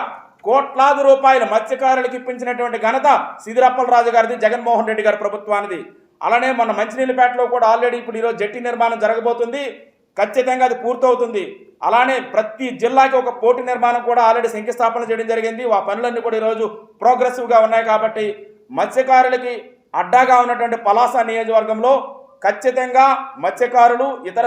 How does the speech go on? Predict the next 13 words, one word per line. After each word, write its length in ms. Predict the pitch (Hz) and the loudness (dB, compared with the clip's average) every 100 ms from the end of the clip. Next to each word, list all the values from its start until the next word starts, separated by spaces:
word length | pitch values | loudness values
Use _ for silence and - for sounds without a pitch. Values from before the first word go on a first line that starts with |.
| 226 | 0
సామాజిక 380 | 214 240 254 240 226 | -2 0 0 2 2
వర్గాలు 380 | 220 226 233 269 240 - - _ _ 170 | 4 2 4 2 -2 -10 -20 _ _ -2
మరియు 280 | 233 285 285 208 - - _ _ _ - _ - | -2 0 -2 -4 -10 -20 _ _ _ -20 _ 0
పలాసలో 480 | 233 254 254 277 262 | 4 4 4 2 2
ఉన్నటువంటి 320 | 262 254 233 190 | 0 -2 -4 -2
యువత 160 | 233 269 262 | 0 2 0
అంతా 180 | 262 254 240 | 2 0 2
కూడా 200 | 240 214 - - - _ _ _ _ 190 | 2 2 -2 -14 -20 _ _ _ _ -4
అప్పలరాజు 460 | - 285 269 262 262 | 2 4 6 4 2
గారిని 180 | 254 240 180 | 0 -2 -2
గెలిపించుకొని 560 | 240 262 262 254 254 220 - 165 | -2 -2 -8 -2 -2 -2 -6 0
మరొక్కసారి 560 | 254 262 277 269 254 | 2 2 -2 4 4
ఆయన 140 | 247 | 4